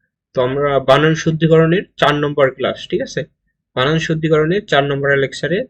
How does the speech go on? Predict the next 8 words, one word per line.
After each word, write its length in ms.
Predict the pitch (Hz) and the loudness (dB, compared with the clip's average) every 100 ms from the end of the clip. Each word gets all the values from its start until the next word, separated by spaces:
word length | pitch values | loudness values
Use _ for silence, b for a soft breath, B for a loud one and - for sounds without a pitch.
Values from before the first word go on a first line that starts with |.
| - 117 | -8 -8
আপনাদের 320 | - 131 127 - | -6 -4 -4 -4
সকলকে 320 | 127 131 135 | -6 -6 -8
স্বাগত। 320 | - 123 123 180 - _ _ _ _ | -4 -2 0 -2 -4 _ _ _ _
তো 80 | - 135 | -4 0
আজকে 280 | 123 - 170 | 0 -2 0
আমরা 180 | 170 175 | 2 4
দেখব, 280 | 156 156 156 240 - 123 123 | 2 0 2 2 0 -8 -4
আহ, 280 | 120 117 | -4 -4